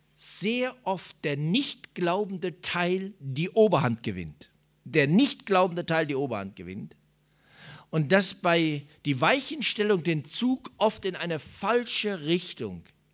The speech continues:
gehen lässt. Keine Frage. Es gibt tausend Gründe hier für den Josaphat, tausend Gründe,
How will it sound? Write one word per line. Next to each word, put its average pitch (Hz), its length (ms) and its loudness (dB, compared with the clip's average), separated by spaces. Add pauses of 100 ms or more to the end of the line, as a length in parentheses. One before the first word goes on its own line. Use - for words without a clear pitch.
(120)
gehen 101 320 -6
lässt. - 420 -16 (840)
Keine 101 260 -8
Frage. 135 380 -2 (960)
Es - 240 2
gibt - 380 -2
tausend 262 560 2
Gründe 226 420 8
hier 117 400 2
für 151 180 2
den 135 160 4
Josaphat, 123 600 2
tausend 285 500 6
Gründe, 196 400 6